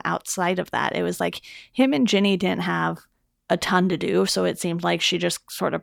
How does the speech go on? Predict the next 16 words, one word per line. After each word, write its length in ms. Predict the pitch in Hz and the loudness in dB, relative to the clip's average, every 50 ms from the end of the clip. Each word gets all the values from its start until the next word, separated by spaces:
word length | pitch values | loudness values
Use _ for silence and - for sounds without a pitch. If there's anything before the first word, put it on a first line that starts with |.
| _ _ - | _ _ 0
put 160 | - - - | 0 0 2
them 140 | 185 180 175 | 2 0 2
together 360 | 175 165 165 165 185 190 190 | 2 2 4 4 6 4 4
for 120 | - 233 226 | 4 4 2
a 60 | 220 | 4
little 200 | 220 220 220 226 | 4 4 4 4
bit. 260 | 233 254 262 262 - - | 4 4 4 2 0 4
You 160 | 214 247 262 | 4 6 6
know 200 | 254 285 285 269 | 6 6 6 6
nothing's 460 | 240 202 185 185 - 202 196 180 - | 6 6 6 4 2 0 -2 -2 -2
really 280 | 185 170 160 180 185 180 | -2 -2 0 2 0 0
going 260 | 180 185 185 185 196 | 0 0 0 2 2
to 80 | 202 208 | 0 2
come 180 | - 226 220 | 2 4 4
of 140 | 233 233 - | 4 2 2
that. 300 | - 247 247 254 - - | 2 2 2 2 2 -2